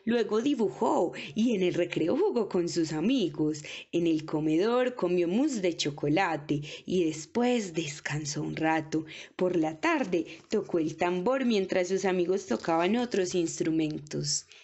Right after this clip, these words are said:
La, la, la, la. Y a las cuatro y media, cuando llegó su mamá y le dijo, "Vamos, Simón, vamos a casa". Entonces Simón respondió,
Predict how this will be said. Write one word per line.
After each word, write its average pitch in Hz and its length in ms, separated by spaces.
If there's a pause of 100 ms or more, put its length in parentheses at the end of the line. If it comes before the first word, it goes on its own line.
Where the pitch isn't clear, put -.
(120)
La, 170 260
la, 233 160
la, 233 180
la. 190 480 (800)
Y 233 120
a 254 40
las 269 240
cuatro 285 380
y 262 40
media, 180 400
cuando 254 280
llegó 269 280
su 339 120
mamá 262 340
y 226 80
le 202 180
dijo, 202 460 (800)
"Vamos, 269 760 (240)
Simón, 254 840 (180)
vamos 175 460
a 359 100
casa". 349 600 (580)
Entonces 175 760
Simón 311 560 (260)
respondió, 196 1120